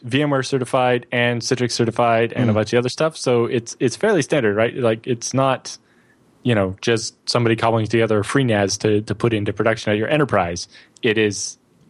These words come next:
Speaker 1: you know, a, a recognized certified configuration.
Speaker 2: If you want to talk about value, one of the big value points of going with a file system like like Z F S is it means that your technicians or the people that need to learn how to manage it can install it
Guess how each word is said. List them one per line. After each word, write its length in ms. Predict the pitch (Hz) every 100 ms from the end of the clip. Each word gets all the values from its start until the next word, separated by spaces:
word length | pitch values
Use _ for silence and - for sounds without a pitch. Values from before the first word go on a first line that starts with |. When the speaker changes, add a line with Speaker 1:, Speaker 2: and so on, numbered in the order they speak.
| _ -
Speaker 1:
you 100 | 123
know, 180 | 90 -
a, 200 | 123 110 113
a 180 | 123 110
recognized 640 | 123 123 123 117 110 104
certified 580 | - 107 104 110 98 92 _ _ _ -
configuration. 640 | - 98 101 95 90 - -
Speaker 2:
If 160 | 165 165
you 80 | 214
want 100 | 311
to 60 |
talk 140 | 247 208
about 180 | 156 117
value, 420 | 127 131 123 110
one 140 | 135
of 60 | 175
the 80 | 156
big 180 | 160
value 300 | 139 131 139
points 280 | 135 131 113
of 80 | 110
going 260 | 120 127 131
with 120 | 120
a 60 |
file 260 | 107 120 123
system 400 | 123 120 120 117
like 380 | 110 113 117 - _ _ _
like 240 | 147 131 120
Z 180 | 127 113
F 140 | 104
S 340 | 104 107 - -
is 360 | - 127 113 104
it 160 | 123 -
means 300 | 156 165 147
that 220 | 127 -
your 120 | 113
technicians 800 | - 117 - 147 - 139 135 127
or 160 | - 113
the 80 |
people 240 | 101 143 127
that 60 |
need 160 | 120 123
to 60 | 107
learn 280 | 110 127
how 100 | 120
to 80 | 107
manage 400 | 104 113 127 127
it 140 | 113 -
can 100 | 117
install 400 | 101 - 127
it 100 | 120